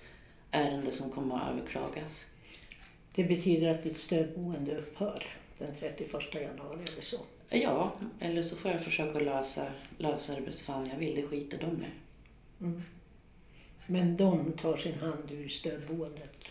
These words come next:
Speaker 2: De ger inte de resurserna, är det så?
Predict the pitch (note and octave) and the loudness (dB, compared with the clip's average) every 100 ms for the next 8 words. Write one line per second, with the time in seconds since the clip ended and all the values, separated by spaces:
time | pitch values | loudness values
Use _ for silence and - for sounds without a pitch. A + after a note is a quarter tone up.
0 | - - - - - - - - - - | -16 -18 -20 -20 -20 -20 -20 -20 -20 -20
1 | - - - - - - - - - E3 | -20 -20 -18 -18 -18 -20 -20 -14 -4 0
2 | D#3+ F3 D3+ - - D3+ D#3+ D3+ - - | 2 4 2 0 -4 -4 -4 -4 -6 -6
3 | - F3+ F3 F#3 D#3 A3 | -6 -6 -4 -2 0 -2